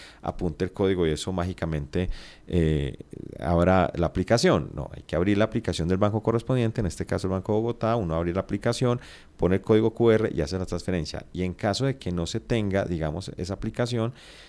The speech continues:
eh, nosotros en el papel tenemos el número de cuenta. Entonces la persona puede, eh, desde la aplicación de su, eh, entidad bancaria, cualquiera sea,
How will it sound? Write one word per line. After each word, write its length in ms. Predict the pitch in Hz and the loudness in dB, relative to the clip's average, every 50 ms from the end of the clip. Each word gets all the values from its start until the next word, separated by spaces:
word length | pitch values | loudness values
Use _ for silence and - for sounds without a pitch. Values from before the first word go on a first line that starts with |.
| - - _ | -20 -20 _
eh, 240 | - - 90 82 73 - | -4 0 0 0 0 0
nosotros 500 | - 92 82 80 90 78 104 101 - - - | -2 -4 -2 -2 -2 -2 -2 -4 -4 -6 -4
en 140 | - 95 90 | -2 0 0
el 100 | 82 - | 0 0
papel 360 | - 82 - - 90 80 78 | -2 -2 2 2 0 0 2
tenemos 400 | - 98 95 95 98 98 98 - | 0 0 0 0 -2 -2 -6 -6
el 200 | - 82 78 80 82 | -6 -4 -4 -2 -2
número 260 | 82 76 73 73 80 | -2 -2 0 0 0
de 60 | 80 | 0
cuenta. 360 | - - 101 85 71 - - - - - _ - - - - - | 2 2 2 2 0 -4 -12 -20 -20 -20 _ -20 -20 -20 -20 -20
Entonces 320 | _ _ 76 73 69 73 71 | _ _ -10 -8 -8 -8 -10
la 100 | 71 69 | -10 -10
persona 320 | - 71 - - 73 73 | -10 -12 -10 -8 -10 -10
puede, 640 | 69 - _ - 82 85 80 78 78 82 104 127 123 - _ _ _ _ _ - - - | -10 -12 _ 0 0 2 2 4 2 2 0 0 -4 -10 _ _ _ _ _ -20 -16 -10
eh, 300 | 85 80 71 69 - - - - 69 | -8 -6 -6 -6 -8 -12 -18 -18 -4
desde 420 | 76 80 76 67 71 67 - - 76 | -2 -2 -2 -2 -4 -6 -6 -4 -6
la 60 | 78 | -6
aplicación 520 | 73 - 78 71 - 73 - - 71 76 | -4 -4 -6 -6 -4 -6 -4 -2 -2 0
de 80 | 82 95 | 0 -2
su, 380 | 98 - 95 85 76 69 65 - | 0 0 0 0 0 -2 -4 -6
eh, 160 | - 62 50 50 | -8 -10 -8 -8
entidad 300 | 78 76 - - 76 73 | -10 -10 -4 -2 -2 0
bancaria, 460 | 73 90 87 - - 95 95 101 101 | 0 -2 -2 0 0 2 2 2 0
cualquiera 400 | - 80 73 - - 78 73 92 | 0 -2 -4 -2 -2 0 0 0
sea, 280 | 101 - 107 95 101 | 0 0 0 0 -2